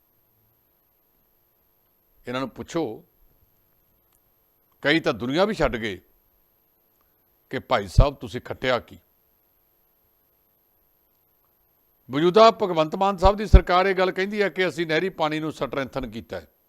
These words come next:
ਨਹਿਰਾਂ ਦੇ ਵਿੱਚ ਜਿੱਥੇ ਪਾਣੀ ਨਹੀਂ ਆਉਂਦਾ ਸੀ, ਅਸੀਂ ਪਾਣੀ ਲਿਆਉਣ ਦਾ ਬੰਦੋਬਸਤ ਕੀਤਾ ਤੇ ਕਰ ਰਹੇ ਹਾਂ। ਚੰਗੀ ਗੱਲ ਹੈ ਜੇ ਕਰ ਰਹੇ ਹੋ, ਜਿੰਨਾ ਕੁ ਕੀਤਾ ਉਹ ਵੀ ਚੰਗੀ ਗੱਲ ਹੈ,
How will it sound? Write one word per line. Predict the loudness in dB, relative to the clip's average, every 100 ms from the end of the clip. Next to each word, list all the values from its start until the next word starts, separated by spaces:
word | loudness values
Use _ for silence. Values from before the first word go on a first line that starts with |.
| _ _ _ _ _ _ _ _ _ _ _ _ _ _ _ _ _ _ _
ਨਹਿਰਾਂ | 0 6 8 8
ਦੇ | 6
ਵਿੱਚ | 4 2
ਜਿੱਥੇ | -4 0 0
ਪਾਣੀ | 2 0 0
ਨਹੀਂ | -2 -2
ਆਉਂਦਾ | 0 2
ਸੀ, | 2 2
ਅਸੀਂ | 0
ਪਾਣੀ | -2 0 0
ਲਿਆਉਣ | 0 0 2
ਦਾ | 0
ਬੰਦੋਬਸਤ | 0 0 0 -2 -4
ਕੀਤਾ | -8 -6 -4
ਤੇ | -4
ਕਰ | 0 0
ਰਹੇ | 2 0 -2
ਹਾਂ। | -6 -10 _ _ _ _ _ _ _ _ _ _ _ _ _ _ _ _ _ _ _ _ _ _ _ _ _ _ _ _ _
ਚੰਗੀ | -16 -10 -4
ਗੱਲ | -4
ਹੈ | -4
ਜੇ | -8
ਕਰ | -10 -10
ਰਹੇ | -10 -14
ਹੋ, | -20 _ _ _ _ _ _ _ _ _ _ _ _ _ _ _ _ _ _
ਜਿੰਨਾ | -8 -4 0 0
ਕੁ | 0 -8
ਕੀਤਾ | -12 -2 0 0 -4
ਉਹ | -10 -8
ਵੀ | -8
ਚੰਗੀ | -8 -10 -10
ਗੱਲ | -10 -12
ਹੈ, | -18